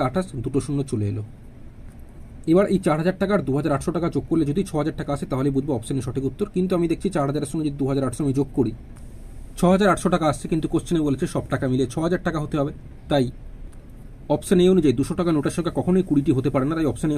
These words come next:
কোনোভাবেই সঠিক উত্তর হবে না। এবার আমরা চলে যাব অপশন বিতে। তো অপশন বি অনুযায়ী আমি ধরে নিলাম দুশো টাকা নোটের সংখ্যা এই বারোটি, তাহলে একশো টাকা নোটের সংখ্যা হয়ে যাবে আটচল্লিশ থেকে বারো বিয়োগ করলে ছত্রিশটি, তাহলে দেখো বারোটি আর এদিকে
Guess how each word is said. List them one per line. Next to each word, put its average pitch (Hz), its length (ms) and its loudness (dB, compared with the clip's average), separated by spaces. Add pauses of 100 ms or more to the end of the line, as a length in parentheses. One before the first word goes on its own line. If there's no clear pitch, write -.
কোনোভাবেই 139 320 2
সঠিক 127 180 -4
উত্তর 113 180 -4
হবে 131 160 2
না। 196 120 0
এবার 180 180 6
আমরা 143 160 2
চলে 117 180 2
যাব 113 100 0 (880)
অপশন 170 280 4
বিতে। 110 280 2
তো 131 40 0 (760)
অপশন 196 300 4
বি 175 160 4
অনুযায়ী 170 240 6
আমি 165 120 8
ধরে 165 140 6
নিলাম 156 200 6
দুশো 175 180 0
টাকা 185 160 2
নোটের 143 240 2
সংখ্যা 156 220 2 (120)
এই 147 60 6 (100)
বারোটি, 139 300 6 (520)
তাহলে 175 200 8 (120)
একশো - 220 0
টাকা 185 160 4
নোটের 156 220 4
সংখ্যা 165 220 4
হয়ে 147 140 6
যাবে 123 120 4 (480)
আটচল্লিশ 185 360 4
থেকে 180 180 2
বারো 143 220 6
বিয়োগ 156 220 4
করলে 113 200 2 (1080)
ছত্রিশটি, - 460 2 (140)
তাহলে 165 220 2
দেখো 156 120 -2 (100)
বারোটি 160 320 4 (320)
আর 131 120 0
এদিকে 143 160 4